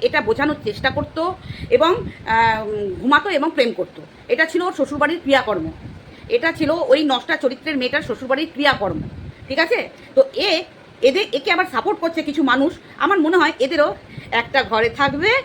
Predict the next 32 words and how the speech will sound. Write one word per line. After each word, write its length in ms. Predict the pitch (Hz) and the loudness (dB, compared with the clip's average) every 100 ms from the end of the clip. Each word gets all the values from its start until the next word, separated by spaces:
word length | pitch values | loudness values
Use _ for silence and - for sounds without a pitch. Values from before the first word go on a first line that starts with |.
| - - | -6 0
আর 100 | 247 | 0
একটাকে 280 | 247 302 | 0 -4
গল্প 420 | 330 311 254 - 226 | 2 4 4 2 -2
করবে, 300 | 208 165 180 | -2 -2 -2
তাই 240 | 302 370 | 2 2
না 120 | 453 | 2
বন্ধুরা? 480 | 349 339 392 453 539 - - | 4 4 4 2 2 -4 -10
হ্যাঁ, 500 | 214 262 302 269 214 175 - - - - | 0 4 6 4 0 -8 -16 -20 -20 -8
এই 120 | 311 | -4
যে 80 | 339 | -2
জলনদীপ 440 | 285 285 277 - 170 | 4 6 6 4 0
বুড়ি 240 | 226 185 165 - | -2 -4 -8 -4
একটা 240 | 262 269 339 | -4 0 2
গল্প 240 | 262 247 | 4 4
করার 260 | 277 294 339 | 2 2 2
মানুষ 300 | 214 208 208 | 0 -2 -8
আছে, 220 | 180 175 - - | -8 -10 -12 -6
ওই 160 | 359 359 | -2 0
যে 60 | |
একজনের 400 | 320 269 302 294 | 0 0 -2 0
যার 140 | 302 294 | 2 4
মৌমাছিতে 460 | 285 302 302 302 | 4 2 -2 -6
ঠোঁট 220 | - 285 | -2 -2
কামড়ে 240 | 285 262 277 | 0 0 2
ফুলিয়ে 200 | 302 320 | 2 0
দিয়েছে 300 | 294 311 392 | 0 -2 -2
কালকে 320 | 403 254 254 285 | -2 0 -2 0
যে 100 | 277 | 2
লাইভে 260 | 262 277 | 2 0
গেছিল, 240 | 277 285 403 - - - | -4 -4 -4 -6 -8 2
তারও 260 | 277 330 | 4 6
একটা 380 | 285 233 269 311 | 2 4 2 2